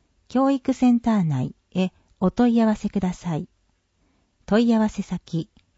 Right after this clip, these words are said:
教育センター。電話、六二六の四四零零。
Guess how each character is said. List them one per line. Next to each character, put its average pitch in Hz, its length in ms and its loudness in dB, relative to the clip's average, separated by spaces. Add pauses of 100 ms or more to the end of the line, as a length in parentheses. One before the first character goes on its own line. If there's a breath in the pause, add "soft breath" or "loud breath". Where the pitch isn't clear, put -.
(180)
教 285 220 2
育 302 240 -4
セ 262 180 2
ン 220 120 4
タ 156 140 -6
ー。 139 300 -6 (760)
電 196 320 4
話、 160 260 -2 (400)
六 214 340 0
二 294 320 2
六 170 300 0
の 151 240 -2 (260)
四 311 340 2
四 269 300 0
零 170 300 -2
零。 151 440 -4